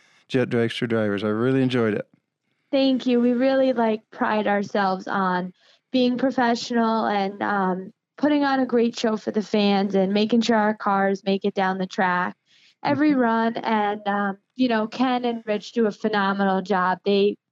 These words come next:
Speaker 2: their cars are so close, and they put on a great show, and it's a lot of fun to come out behind them and,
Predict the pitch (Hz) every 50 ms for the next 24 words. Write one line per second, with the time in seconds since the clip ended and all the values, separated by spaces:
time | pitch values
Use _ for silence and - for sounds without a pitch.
0 | _ _ - 220 208 202 202 190 190 - - _ _ - - 202 190 185 180 180
1 | 175 - 190 190 - - 226 214 214 214 214 - 233 214 202 196 190 208 - -
2 | - - _ - - - - - - - - 220 214 220 220 226 220 220 - 240
3 | 233 226 214 208 202 208 196 220 214 202 202 202 - - - 214 196 196 196 196
4 | 196 196 196 196 - - 226 226 220 214 214 214 214 - - 214 208 202 196 196
5 | 196 - _ _ - - _ _ _ - - 269 - - 262 262 233 220 226 226
6 | - 247 240 226 220 233 226 226 226 220 220 214 208 202 202 208 208 - 214 208
7 | 202 196 196